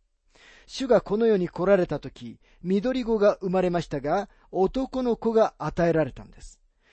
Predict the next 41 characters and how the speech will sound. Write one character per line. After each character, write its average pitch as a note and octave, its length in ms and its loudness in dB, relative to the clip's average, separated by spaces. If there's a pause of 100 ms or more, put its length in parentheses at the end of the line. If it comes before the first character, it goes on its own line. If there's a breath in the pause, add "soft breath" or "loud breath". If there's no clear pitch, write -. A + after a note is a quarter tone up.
(100)
そ G#3 160 0
し G3+ 60 -4
て G3+ 100 0
主 A#3 200 -4
は C#3+ 260 2 (200)
永 G#3 140 8
遠 B3 320 0
か G#3+ 160 0
ら A3 100 6
出 G#3 160 0
て G3+ 140 4
来 - 160 -4
ら D3+ 100 -2
れ A2+ 80 -10
ま F#2+ 80 -18
し - 80 -20
た。 - 180 -20 (1400 soft breath)
マ A#3 140 4
リ G#3+ 100 4
ア F#3+ 60 4
に F#3 100 -2
対 G3 180 6
す F3+ 160 -2
る F3 140 2
御 F3+ 140 0
使 - 300 0
い A#3+ 40 0
の G#3+ 140 0
告 - 260 -4
知 - 140 -8
は C#3+ 160 -2
次 F#3+ 340 -10
の C4+ 140 0
よ F#3+ 160 2
う F#3+ 60 2
な G#3+ 120 4
も D#3+ 120 -2
の C3 40 -8
で - 120 -20
し - 60 -20
た。 - 120 -20